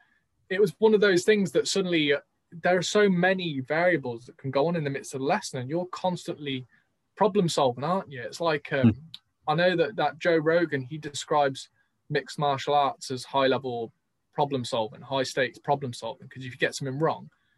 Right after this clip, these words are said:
Speaker 1: you know, you're gonna get an uppercut and, you know, be on your back, you know.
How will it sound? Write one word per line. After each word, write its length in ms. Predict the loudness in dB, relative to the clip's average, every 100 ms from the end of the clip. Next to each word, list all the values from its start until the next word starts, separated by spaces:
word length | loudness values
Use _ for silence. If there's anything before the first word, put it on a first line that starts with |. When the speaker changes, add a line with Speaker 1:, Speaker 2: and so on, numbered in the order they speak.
| _ -6
Speaker 1:
you 80 |
know, 100 | -6
you're 200 | -4 -4
gonna 200 | -2 -4
get 240 | -4 -8 -10 _ _ -10
an 80 | -8
uppercut 540 | -8 -10 -10 -10 -10
and, 260 | -14 -14 -16
you 60 | -18
know, 100 | -16
be 140 | -12 -12
on 80 | -12
your 80 |
back, 300 | -8 -8 -10 -20 _ _ _ -14
you 80 |
know. 260 | -10 -8